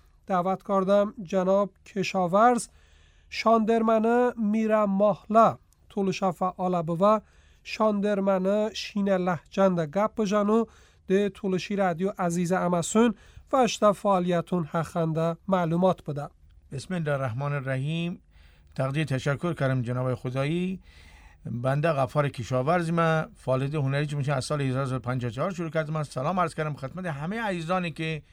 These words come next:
Speaker 2: چما صدا هستن.
Speaker 1: اما هم تشکری من کارده شما کو چما دعوتن قبول کرده با طولشی رادیو استودیو من تا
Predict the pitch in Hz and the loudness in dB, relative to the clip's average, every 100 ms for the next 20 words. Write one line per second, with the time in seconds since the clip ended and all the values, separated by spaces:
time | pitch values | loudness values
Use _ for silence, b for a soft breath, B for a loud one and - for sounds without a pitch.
0 | b - 147 127 131 123 110 - 98 - | b -6 -4 -2 -4 -4 -6 -14 -18 -20
1 | - - b b b b b b b - | -20 -20 b b b b b b b 0
2 | 208 240 220 233 226 - 202 214 196 254 | 2 2 2 2 0 -4 -4 -2 0 0
3 | 240 196 170 180 175 156 185 180 160 196 | 2 4 4 4 2 2 0 0 0 2
4 | 190 190 180 180 185 170 180 175 180 190 | 2 0 -2 0 0 0 -2 0 -2 -2
5 | 175 160 180 202 202 185 175 196 180 175 | -2 0 -2 -2 0 0 0 -2 -2 -4
6 | - 170 - 180 175 160 180 - - 165 | -4 -6 -4 -2 -2 -2 -4 -6 -6 -4
7 | 190 214 196 196 - 208 | -2 0 0 -2 2 2